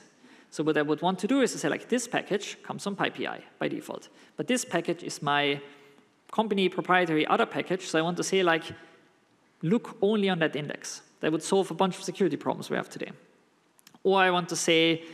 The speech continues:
um, I have this really cool tool that I wrote, and I want to put some extra information on there so I can run some experiments. For instance, I would like to do auditing on my dependencies. If I could make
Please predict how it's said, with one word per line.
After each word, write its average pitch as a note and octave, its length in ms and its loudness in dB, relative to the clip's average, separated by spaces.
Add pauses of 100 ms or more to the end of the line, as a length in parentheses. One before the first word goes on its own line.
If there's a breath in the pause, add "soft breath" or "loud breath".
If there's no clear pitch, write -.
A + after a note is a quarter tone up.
(540 loud breath)
um, C#3+ 380 2 (400)
I E3 160 6
have F#3+ 180 0
this D#3+ 160 -4
really F3 180 2
cool G3+ 220 -2
tool C#4 220 4
that A3 140 4
I F#3 60 4
wrote, F3 460 2
and E3+ 120 0
I D#3+ 60 4
want F3 200 0
to F3+ 40 -8
put F3 180 -4
some D#3+ 200 -8
extra G3+ 320 -2
information F3 480 -2
on C#3 140 -4
there C#3 140 2
so C#3+ 120 -4
I C#3 40 -2
can C#3+ 200 -8
run D3+ 140 -2
some - 140 -8
experiments. D3 600 -4
For - 100 -12
instance, C#3+ 320 -8
I C#3+ 140 0
would E3 320 0
like - 240 -2
to E3+ 100 -8
do E3 340 -2
auditing F#3 460 0
on B2+ 140 -8
my B2+ 80 -4
dependencies. - 640 -10 (340 loud breath)
If D3+ 140 -2
I C3+ 60 0
could D#3+ 300 0
make D#3 480 0